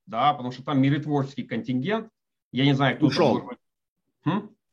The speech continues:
Speaker 2: Ушёл миротворческий контингент российский.
Speaker 1: Да, они же понимают, что Россия сейчас намного ослабила своё присурс-, присутствие в Кавказе, да, а, в Южном и в Северном. И они понимают, что у них сейчас есть шанс ещё вытолкнуть,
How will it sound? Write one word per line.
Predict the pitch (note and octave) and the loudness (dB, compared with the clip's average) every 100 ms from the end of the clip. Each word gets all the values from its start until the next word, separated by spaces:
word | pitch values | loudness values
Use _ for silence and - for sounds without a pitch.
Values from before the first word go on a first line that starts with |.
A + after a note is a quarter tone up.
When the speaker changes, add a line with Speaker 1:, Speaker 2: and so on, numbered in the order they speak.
| _ _ - - | _ _ -10 2
Speaker 2:
Ушёл | D#3+ - G#3+ D#3+ | 2 4 4 6
миротворческий | B2+ A#2+ C#3 D3+ - - | 6 4 2 0 0 -4
контингент | D3+ D#3 F3 G3+ G3+ A#2 | -2 -2 -2 0 0 0
российский. | G#2+ F#2+ E2 D2 _ _ _ _ _ | -2 -6 -8 -12 _ _ _ _ _
Speaker 1:
Да, | - A#2 E3 D3+ | -12 0 4 4
они | A2+ C3+ | 4 2
же | D3 | 2
понимают, | - F3 F3 F#3 G#3+ G#3+ | 0 2 2 2 0 -2
что | - D#3 C#3 C3 B2 A2+ - _ - | -6 0 4 4 4 0 -8 _ -4
Россия | B2 C3+ F3 F3+ | 0 0 -2 -4
сейчас | C#3 D#3+ C#3+ | -2 -2 0
намного | D3+ E3 D#3 | 0 2 0
ослабила | C#3 D#3+ D3 C#3 B2 | -2 0 2 2 0
своё | - B2+ B2 | -4 -4 -4
присурс-, | B2+ B2 A3+ - - - | -4 -6 -4 -6 -8 -10
присутствие | C3 B2+ A#3 A#3+ - A#2 | -6 -6 -4 -8 -6 -6
в | - | -6
Кавказе, | C#3 C#3 B2 G2 - - | -8 -2 -2 -2 -6 -12
да, | G2+ B2 D3 - _ | -6 -4 -6 -12 _
а, | G#2+ G2+ G2+ | -8 -6 -6
в | |
Южном | A2+ D#3+ D#3+ C3+ C3 | -4 -2 0 0 0
и | B2+ | -4
в | |
Северном. | - B2+ G#2 F2+ - _ _ _ _ _ | -4 -4 -4 -8 -18 _ _ _ _ _
И | - | -6
они | G#2+ C#3+ | 0 0
понимают, | E3+ F3 F3 F#3+ G3+ | 0 -2 0 0 -2
что | - | -2
у | D3+ | -2
них | D3 | 0
сейчас | D3 | -4
есть | C#3 D3 - | -4 -4 -4
шанс | G#3 A3+ A3 | -2 -2 -2
ещё | C#3+ B2+ - D3 | -4 -6 -4 -2
вытолкнуть, | C#3 C#3+ C3+ C3 G#2+ - | -2 -2 -4 -4 -6 -8